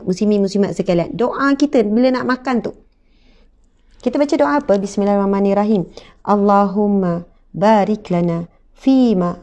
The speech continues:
razaqtana." Wa qina azabannar. Ya Allah, berkatilah apa yang Engkau rezekikan kepada kami. Masa tu, bila kita sebut tu, kita jangan faham rezeki tu makanan je. Semua.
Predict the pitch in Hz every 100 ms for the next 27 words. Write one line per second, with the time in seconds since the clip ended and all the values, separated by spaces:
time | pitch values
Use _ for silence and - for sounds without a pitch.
0 | - 185 180 214 233 - 185 175 165 165
1 | - _ 170 180 185 247 185 175 - 170
2 | 175 160 165 170 170 _ _ _ _ _
3 | _ _ _ 190 220 - 220 214 226 233
4 | 233 226 - - 208 214 190 196 220 175
5 | - - - 196 247 233 202 202 196 190
6 | 185 - 240 220 175 - 175 175 160 170
7 | 165 _ _ _ _ - - 202 277 277
8 | 381 - 240 233 277 285 294 285 294 254
9 | 311 311 220 226 - - _ - 285 339
10 | 277 285 294 294 311 285 247 262 - 294
11 | 294 262 262 269 262 214 175 - _ _
12 | _ _ _ _ _ - - 403 466 466
13 | 247 -